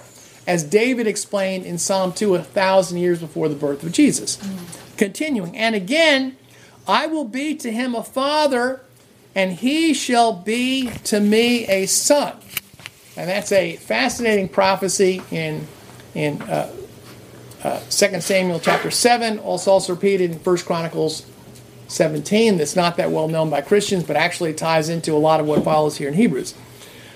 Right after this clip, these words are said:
Speaker 1: "But when he again brings his firstborn into the world, he says, 'Let all the angels of God worship him.'" So,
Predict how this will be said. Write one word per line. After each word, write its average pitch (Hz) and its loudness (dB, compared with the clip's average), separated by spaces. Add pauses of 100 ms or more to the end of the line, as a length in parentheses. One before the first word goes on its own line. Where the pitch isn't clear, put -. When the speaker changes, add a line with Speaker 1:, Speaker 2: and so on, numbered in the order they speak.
(280)
Speaker 1:
"But 190 4
when 302 0
he 294 -2
again 247 -2
brings 254 -4
his 226 -6
firstborn 285 2
into 269 2
the 220 -2
world, 240 2
he 202 -4
says, 214 0
'Let 226 2
all 240 2
the 208 -2
angels 233 2 (380)
of 165 2
God 202 2 (340)
worship 226 2
him.'" 202 0 (1900)
So, 202 2